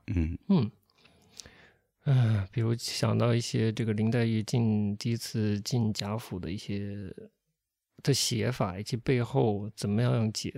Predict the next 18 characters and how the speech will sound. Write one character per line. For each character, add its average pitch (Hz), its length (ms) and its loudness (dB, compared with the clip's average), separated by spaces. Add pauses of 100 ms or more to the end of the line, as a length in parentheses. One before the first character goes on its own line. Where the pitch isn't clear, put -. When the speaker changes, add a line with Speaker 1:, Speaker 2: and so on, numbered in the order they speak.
Speaker 2:
读 120 320 0
林 110 160 2
黛 117 140 2
玉 110 180 0
的 101 180 -2
这 110 140 -6
个 110 100 -2
人 101 240 -2
物， 127 300 0 (920)
我 127 180 6
突 - 240 4
然 285 160 6
就 262 80 6
醒 110 260 2
了。 101 460 0
Speaker 1:
嗯。 85 300 2 (1080)
Speaker 2:
原 131 220 6
来 127 340 0